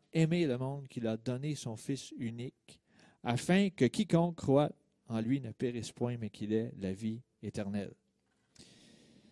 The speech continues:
Ce que je veux ressortir ce matin, c'est « Car Dieu a tant aimé qu'il a donné. »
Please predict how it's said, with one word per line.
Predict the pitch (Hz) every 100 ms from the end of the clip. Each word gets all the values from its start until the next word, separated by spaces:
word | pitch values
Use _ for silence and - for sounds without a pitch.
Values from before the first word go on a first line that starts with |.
| _ _ _ _
Ce | -
que | 160
je | 160
veux |
ressortir | 214 - 185 - 220 214
ce | - 165
matin, | 151 139 160 170 156 - _ _ _ _ _ _ _ _ - _ _ _ _ _ _
c'est « | - -
Car | - 131
Dieu | 120 175 208
a | 131
tant | 120 147 151 -
aimé | 120 120 139 156 _ _ _ _ _ _ _ _ _ _
qu'il | - 117
a | 120 117 -
donné. » | 117 110 95 80